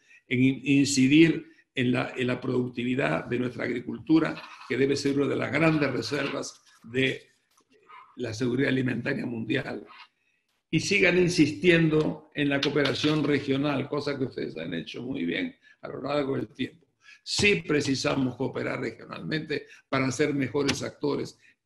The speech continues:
entre nosotros y con el resto del mundo. Estas tres dimensiones, eh, Manuel, que le dejo, son, son de sentido común, las sabemos todos, pero yo creo que estos tres momentos que, a los que nos convoca,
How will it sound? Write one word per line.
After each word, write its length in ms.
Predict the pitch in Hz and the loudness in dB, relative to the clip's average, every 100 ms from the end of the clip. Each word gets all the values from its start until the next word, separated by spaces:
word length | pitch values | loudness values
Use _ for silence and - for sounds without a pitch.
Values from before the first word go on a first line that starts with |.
| - | 2
entre 360 | 160 170 147 | 4 4 4
nosotros 540 | 131 120 135 143 143 127 | 2 0 0 -2 -2 -4
y 100 | 127 | -4
con 160 | 123 | -4
el 120 | 123 120 | -4 -4
resto 280 | - - | -6 -6
del 220 | - - - | -4 -4 -6
mundo. 220 | - - _ - - - | -18 -20 _ -20 -20 -8
Estas 280 | 170 196 - | -2 0 6
tres 180 | 220 | 6
dimensiones, 800 | 233 180 160 180 196 185 180 - - - - - | 8 6 6 4 6 4 2 -4 -16 -20 -20 -16
eh, 100 | - | -6
Manuel, 400 | 147 139 151 165 | -2 2 4 4
que 100 | 156 | 4
le 100 | 131 | 4
dejo, 400 | 143 151 143 - | 6 4 4 0
son, 380 | - 147 147 - - - 139 127 123 - | 0 -2 -2 -6 -14 -6 -4 -4 -6 -8
son 440 | 127 131 123 113 | -8 -8 -8 -12
de 80 | 117 | -12
sentido 400 | 110 117 123 135 | -10 -8 -4 -2
común, 260 | 147 165 151 | -2 -2 -2
las 140 | 117 | -4
sabemos 400 | 123 120 123 120 | -6 -6 -8 -8
todos, 300 | 165 170 165 - - - | -4 -2 -4 -10 -14 -2
pero 120 | 151 | 2
yo 120 | 160 | 4
creo 160 | 185 180 | 2 2
que 60 | |
estos 260 | 170 165 151 | 4 2 2
tres 180 | 190 208 | 2 2
momentos 720 | 165 160 170 165 151 127 - _ _ | 4 4 4 2 -4 -6 -12 _ _
que, 120 | - - | -2 -2
a 120 | 131 | 0
los 140 | 131 127 | -2 -2
que 100 | 135 | -4
nos 120 | 127 | -2
convoca, 640 | 131 131 165 165 143 - | -2 0 0 0 -4 -4